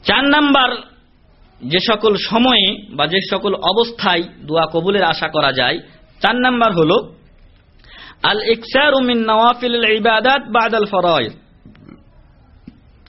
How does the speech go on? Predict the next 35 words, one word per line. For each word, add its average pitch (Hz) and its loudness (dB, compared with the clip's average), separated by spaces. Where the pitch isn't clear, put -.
ফরজ 254 4
নামাজের 240 2
পরে 190 2
বেশি 208 0
বেশি 196 0
নফল 175 0
নামাজ 180 0
আদা 117 -2
করা। - -10
বেশি 175 0
বেশি 240 2
যদি 254 2
নফল 240 2
নামাজ 226 2
আদা 214 0
করা 202 2
যায়, 196 2
তাহলে 175 2
ন-, 147 -4
নফল 135 -4
নামাজের 214 2
পরে 175 2
যদি 165 0
আমি 151 0
আপনি 139 -2
দোয়া 139 0
করি, 147 -4
তাহলে 135 -2
এই 131 0
নফল 143 -4
নামাজের 147 -2
মাধ্যমে 123 -4
এই 143 -4
দোয়ার 135 0
মা-, 107 -6